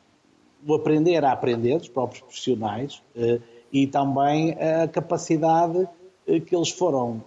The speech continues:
eh, desenvolvendo para a, a melhor e mais eficaz comunicação. Eh, eu acho que esta questão da literacia exige cada vez mais, eh,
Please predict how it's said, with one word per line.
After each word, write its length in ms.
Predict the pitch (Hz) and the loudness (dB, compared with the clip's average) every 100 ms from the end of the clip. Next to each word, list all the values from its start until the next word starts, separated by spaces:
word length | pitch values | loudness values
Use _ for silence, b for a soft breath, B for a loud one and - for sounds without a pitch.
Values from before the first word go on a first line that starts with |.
| 123 | -12
eh, 440 | 123 123 120 117 117 117 113 _ - | -6 -2 -2 -4 -6 -14 -18 _ -8
desenvolvendo 960 | 117 139 131 139 131 143 147 165 180 160 - | -2 0 2 2 2 2 2 2 0 0 -2
para 400 | 165 170 175 180 - 170 - 175 170 170 170 170 - | 2 4 4 2 0 -2 -4 -6 -8 -10 -10 -12 -8
a, 40 | |
a 20 | 160 | -4
melhor 640 | 160 165 170 175 185 190 - - _ _ - | 0 2 2 2 2 -2 -4 -20 _ _ -6
e 120 | 151 | -2
mais 300 | 151 151 135 | 0 0 0
eficaz 520 | 151 156 - 160 156 | -2 -2 -2 -2 -2
comunicação. 840 | - 156 156 147 151 - 120 101 - - _ _ | -6 -4 -2 0 -2 -2 -4 -4 -8 -20 _ _
Eh, 300 | 127 123 131 | -6 -6 0
eu 180 | 143 151 | 2 4
acho 240 | 165 160 - | 2 0 -2
que 120 | 160 | -2
esta 180 | 151 147 | -2 -4
questão 240 | - 151 | -2 -2
da 100 | 147 | 0
literacia 760 | 143 139 135 - 143 151 151 - - _ - | -2 0 -2 0 2 2 2 -4 -20 _ -2
exige 420 | 135 123 151 131 | 0 2 2 0
cada 240 | 156 139 | 0 0
vez 340 | 135 139 123 131 | 2 2 0 -2
mais, 540 | 131 127 123 123 - | 0 2 2 -2 -4
eh, 200 | - - | -8 -10